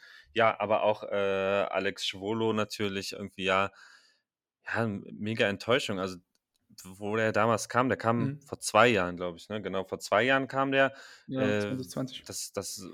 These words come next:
Speaker 1: was er, was er da vorher bei Fürth, äh, <laughs> bei Fürth, wow, bei Freiburg, äh, gehalten hatte, war in meiner Erinnerung zumindest halt ultra stark. Also so,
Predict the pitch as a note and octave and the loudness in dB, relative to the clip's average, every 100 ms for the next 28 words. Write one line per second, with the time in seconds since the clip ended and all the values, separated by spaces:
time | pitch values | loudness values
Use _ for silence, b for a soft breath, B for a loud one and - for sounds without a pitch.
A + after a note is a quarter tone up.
0 | - - F#2+ - G2 G2 - G2+ F#2+ F#2+ | -18 -10 -10 -6 -6 -4 -4 -4 -2 -4
1 | G2 G#2+ A2 F#2+ - - A#2 - - - | -2 -2 0 -2 -4 -6 -6 -6 -10 -4
2 | G#2 G2 - - - G2 F2 F2 F2 B | -2 -2 -4 -8 -6 -6 -6 -2 -2 B
3 | B B G2 - G#2 A2+ B2 A#2 G#2 A2 | B B -6 0 4 4 2 -4 -4 -2
4 | G#2+ G2+ G#2+ A2 G#2+ G#2 - G2 G2 G#2 | -2 -2 -4 -4 -10 -10 -10 -2 0 2
5 | G#2 G2+ F2 E2+ F2+ A2 G2+ G#2 G#2 G#2 | 2 0 -4 -12 -12 -4 0 2 2 2
6 | A#2 A2+ A2 - G2+ G#2+ G#2 - F2+ - | 0 0 -4 -6 -6 -6 -6 -4 -6 -6
7 | - _ _ _ - D#3+ E3+ F2+ - - | -16 _ _ _ -4 -4 -4 -8 -8 -2
8 | E2 E2+ F2+ F2+ F#2 F#2+ F#2 | -2 -2 -6 -6 -4 -4 -4